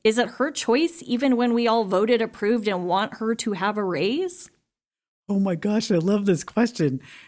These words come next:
Speaker 2: This has, like, so much, like, crazy, interesting nuance in it. Wow. And, and on top of that, it has, like, a, a,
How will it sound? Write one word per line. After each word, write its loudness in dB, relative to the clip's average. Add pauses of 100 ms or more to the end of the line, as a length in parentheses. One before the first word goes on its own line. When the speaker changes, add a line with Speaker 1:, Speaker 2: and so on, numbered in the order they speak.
Speaker 2:
This 4
has, 8
like, 6
so 6
much, 6
like, 4
crazy, 0
interesting 0
nuance 2
in 0
it. -10 (640)
Wow. 2
And, 4
and 4 (100)
on 2
top -2
of 2
that, 2
it -6
has, 0
like, 0
a, 0 (920)
a, 2